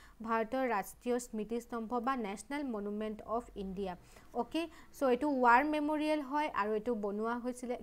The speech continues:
কন-, কনষ্ট্ৰাকশ্যন ষ্টাৰ্ট কৰিছিলে দহ ফেব্ৰুৱাৰী টু থা-, নাইনটিন হাণ্ড্ৰেড টুৱেণ্টি ওৱানত।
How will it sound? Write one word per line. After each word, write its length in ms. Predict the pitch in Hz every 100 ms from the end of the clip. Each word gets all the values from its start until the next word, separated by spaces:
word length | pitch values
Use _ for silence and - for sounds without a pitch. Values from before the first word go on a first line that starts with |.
| -
কন-, 200 | 220 220
কনষ্ট্ৰাকশ্যন 680 | 226 214 - 254 247 - 285
ষ্টাৰ্ট 340 | 277 - 226 220
কৰিছিলে 420 | 254 240 247 247 247 - - -
দহ 320 | 196 262 330 311
ফেব্ৰুৱাৰী 500 | - 240 226 240 254
টু 140 | 247 254
থা-, 380 | - 277 294
নাইনটিন 440 | 240 233 247 302 302
হাণ্ড্ৰেড 440 | 277 302 311 320
টুৱেণ্টি 340 | 254 220 214 240
ওৱানত। 480 | 214 185 202 226